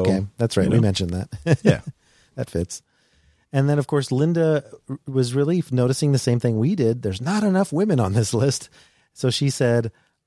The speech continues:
Speaker 1: "I'd say Charlotte Rampling and Judi Dench, Chronicles of Riddick,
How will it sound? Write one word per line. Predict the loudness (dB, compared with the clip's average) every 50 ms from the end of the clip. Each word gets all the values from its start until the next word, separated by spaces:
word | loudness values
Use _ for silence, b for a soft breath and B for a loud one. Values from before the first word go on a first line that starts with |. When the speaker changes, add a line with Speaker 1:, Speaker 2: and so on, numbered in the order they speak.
| _ -4
Speaker 1:
"I'd | -4 -2 -2
say | -2 -2 -2 -2
Charlotte | -2 -2 -4 -2 0 0 2 0 0 0 0
Rampling | 0 2 2 2 2 0 0 -2 -2 0 0 -2 -2
and | 0 0 0 0
Judi | 0 -2 -2 0 0 -2 -2
Dench, | -2 0 0 0 0 -2 -4 -6 -8 -8 -8 -12
Chronicles | -6 -2 -2 0 0 -2 -4 -6 -6 -6
of | -6 -6
Riddick, | -2 -2 0 0 0 -2 -4 -8